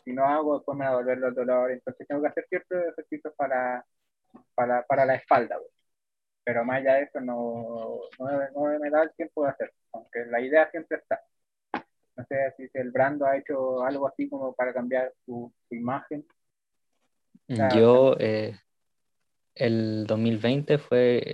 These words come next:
Speaker 2: el año que más he hecho ejercicio. Estuve, creo que, <laughs> lo máximo que he estado, eh, creo que un mes haciendo ejercicio y, y lo dejé, sí.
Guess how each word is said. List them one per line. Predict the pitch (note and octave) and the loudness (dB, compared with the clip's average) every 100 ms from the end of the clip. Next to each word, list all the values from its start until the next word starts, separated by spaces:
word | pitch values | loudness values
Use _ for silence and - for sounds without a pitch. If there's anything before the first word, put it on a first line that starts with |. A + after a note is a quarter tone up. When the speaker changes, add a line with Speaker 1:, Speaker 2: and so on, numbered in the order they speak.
| A2+ | 0
Speaker 2:
el | |
año | A#2 A#2+ | 0 0
que | A2 A2 | 0 0
más | A2+ | 0
he | |
hecho | A#2 C3 | -2 -2
ejercicio. | C3 B2+ C3+ - C#3 C#3+ _ _ _ _ _ _ _ _ _ - | -2 -2 -4 -2 -2 -4 _ _ _ _ _ _ _ _ _ -16
Estuve, | G#2+ - A#2+ A2+ | -8 2 4 4
creo | A#2 | 2
que, | A2 A2 G#2 _ _ _ | 2 0 -2 _ _ _
<laughs> | - A#2+ | 0 4
lo | A#2 | 6
máximo | A2+ A#2 - B2 | 4 2 0 0
que | A#2+ | 2
he | |
estado, | A#2 - A#2+ A2+ G#2+ | 0 2 4 6 6
eh, | G#2 | 4
creo | G#2 A2 | 0 0
que | A2 | 0
un | A2 A2 | -4 -4
mes | A2+ A2+ - | -4 -6 -8
haciendo | - A#2 A2+ | -2 2 2
ejercicio | A2 A2+ - A#2+ _ _ _ | 2 -2 -2 -12 _ _ _
y, | A2+ G#2+ - B2+ - | -4 -2 -4 -10 -6
y | A2 | 2
lo | |
dejé, | - - A#2 C3+ | 2 2 -2 -2
sí. | - - A#2+ | -10 -10 -10